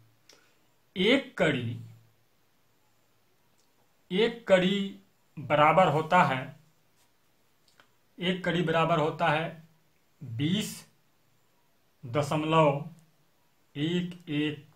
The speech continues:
छः आठ सेंटीमीटर। आप इंच में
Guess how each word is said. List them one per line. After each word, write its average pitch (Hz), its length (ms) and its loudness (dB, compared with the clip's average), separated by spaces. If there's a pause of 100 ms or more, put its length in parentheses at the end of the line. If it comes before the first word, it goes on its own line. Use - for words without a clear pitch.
(360)
छः 143 720 -4
आठ 135 320 -2
सेंटीमीटर। 113 1160 -10 (1700)
आप 160 360 0
इंच 180 320 -4
में 190 360 2